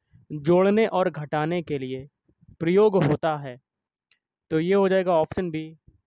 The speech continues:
Ubuntu software। अगला है, इंटीग्रेटेड सर्किट किसे कहते हैं?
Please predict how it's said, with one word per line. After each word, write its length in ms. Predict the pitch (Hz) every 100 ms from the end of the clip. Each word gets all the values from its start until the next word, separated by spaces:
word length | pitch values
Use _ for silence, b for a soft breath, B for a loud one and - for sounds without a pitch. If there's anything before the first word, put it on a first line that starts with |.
| _
Ubuntu 500 | 160 170 185 - 208
software। 640 | - 156 143 151 139 135 127 - - - - - _ _ _ _ _ _ _ _ _ _
अगला 280 | 160 180 208
है, 120 | 214
इंटीग्रेटेड 880 | 220 180 180 220 170 170 160 185 180 - _ - -
सर्किट 440 | 180 175 208 - - - - -
किसे 260 | 185 - 196
कहते 280 | 151 139 147
हैं? 180 | 127